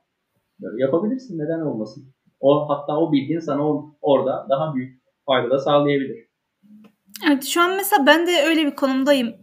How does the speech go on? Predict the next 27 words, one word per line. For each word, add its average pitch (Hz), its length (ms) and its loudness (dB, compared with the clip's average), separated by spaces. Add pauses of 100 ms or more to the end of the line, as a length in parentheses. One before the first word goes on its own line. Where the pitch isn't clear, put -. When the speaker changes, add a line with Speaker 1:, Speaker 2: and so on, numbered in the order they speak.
(140)
Speaker 2:
Yani 233 240 -2
kendi 247 280 2
adıma 233 200 -4
söyleyeyim. 302 240 -2
Şu 320 120 4
an 277 180 6 (240)
karşıma 294 360 4
Speaker 1:
Ben - 40 6
Speaker 2:
çıkan 165 140 8
Speaker 1:
daha 180 180 12
kırk, 175 240 4
kırk 180 220 6
yaşında 180 320 4
değilsin 185 320 2
ama 110 200 0
biraz 139 200 8 (260)
sen 147 140 4
o 165 120 6
Speaker 2:
Evet. 170 100 10
Speaker 1:
konuda 175 200 8
değilsin. 170 280 6
Yani - 140 -10 (320)
Speaker 2:
Evet, 311 180 6
Speaker 1:
dolayısıyla 110 360 6
Speaker 2:
evet, - 120 4
ben 175 40 10
Speaker 1:
sen, 180 100 8